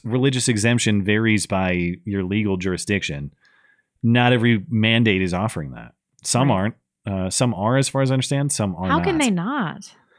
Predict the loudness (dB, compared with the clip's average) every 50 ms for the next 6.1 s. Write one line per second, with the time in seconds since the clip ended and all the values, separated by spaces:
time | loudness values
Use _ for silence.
0 | _ _ _ 2 2 2 2 2 2 0 2 2 2 0 0 0 0 2 2 4
1 | 4 4 6 6 4 4 2 0 -4 -8 -6 -6 -8 -6 -2 0 0 2 4 4
2 | 2 2 2 0 0 0 2 0 0 0 0 0 0 0 -2 -4 -6 -4 -2 0
3 | 2 4 4 2 2 2 2 0 2 2 2 0 2 0 0 0 0 0 0 0
4 | -2 -2 -2 0 0 0 0 0 -2 -4 -6 -8 -10 -10 -12 -10 -6 -6 -6 -6
5 | -6 -10 -14 _ _ -14 -14 -10 -4 -4 -4 -2 -2 -2 -2 0 0 0 -2 -2
6 | -4 -6